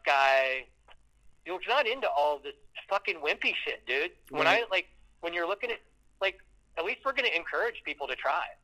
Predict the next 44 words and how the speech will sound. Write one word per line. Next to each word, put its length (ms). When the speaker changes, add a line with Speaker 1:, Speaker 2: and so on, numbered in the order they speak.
Speaker 2:
Yeah. 240
Speaker 1:
Like, 260
turn 160
in 120
a 80
real 180
video 320
part. 300
Go 140
fucking 280
make 180
a 40
record. 380
Speaker 2:
Yeah. 220
Speaker 1:
You 100
know, 240
like, 160
Speaker 2:
You're 100
right. 300
Speaker 1:
like, 160
try. 320
Speaker 2:
Do 160
something. 500
Speaker 1:
You 80
know? 240
Speaker 2:
Yeah. 220
Speaker 1:
Yeah, 180
it 100
doesn't 220
have, 240
you 120
don't 260
have 240
to 80
be 140
the 100
best, 260
man. 280
And 100
that's 200
the 60
great 300
thing 180
about 280